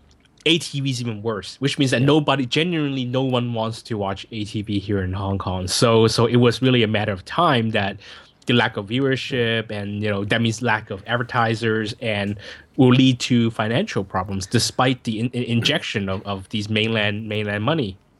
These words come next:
Speaker 2: But when we look at the overall decline in the T V B quality in terms of, like, the writing and the repetitiveness, you know, of, of a lot of what's,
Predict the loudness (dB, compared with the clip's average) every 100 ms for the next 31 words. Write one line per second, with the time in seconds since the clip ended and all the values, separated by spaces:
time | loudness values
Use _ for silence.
0 | -6 -2 2 2 2 0 0 0 0 2
1 | 2 0 -2 0 2 4 0 -2 -2 -2
2 | -2 -6 -6 -4 -4 -8 -8 -6 -4 -6
3 | -6 -12 -8 -4 -4 -6 -10 -12 -12 -10
4 | -8 -8 -8 -10 -10 -10 -4 -2 0 -2
5 | -2 -4 -4 -8 -6 -6 -6 -6 -6 -6
6 | -6 -8 -14 _ _ -20 _ _ _ -10
7 | -6 -4 -6 -6 -8 -8 -8 -6 -4 -4
8 | -6 -10 -12